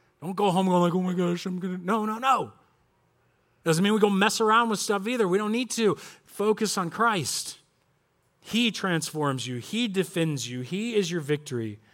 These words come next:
As I'll show you right here, that we need to live with Christ and his teachings. Notice what Jesus says on the last night of his life before he goes to the cross. He turns to his disciples,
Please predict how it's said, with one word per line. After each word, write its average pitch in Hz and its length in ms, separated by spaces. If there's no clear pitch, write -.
As 139 160
I'll 147 140
show 151 160
you 131 160
right 123 180
here, 113 280
that 131 120
we 135 100
need 147 120
to 135 80
live 165 260
with 127 140
Christ 120 400
and 120 60
his 113 120
teachings. 147 640
Notice 180 180
what 180 140
Jesus 165 320
says 143 280
on 147 60
the 151 80
last 170 300
night 165 160
of - 20
his 147 140
life 143 200
before 151 180
he 147 60
goes 151 180
to - 40
the 156 60
cross. 147 340
He 143 60
turns 156 280
to 160 60
his 139 100
disciples, 156 520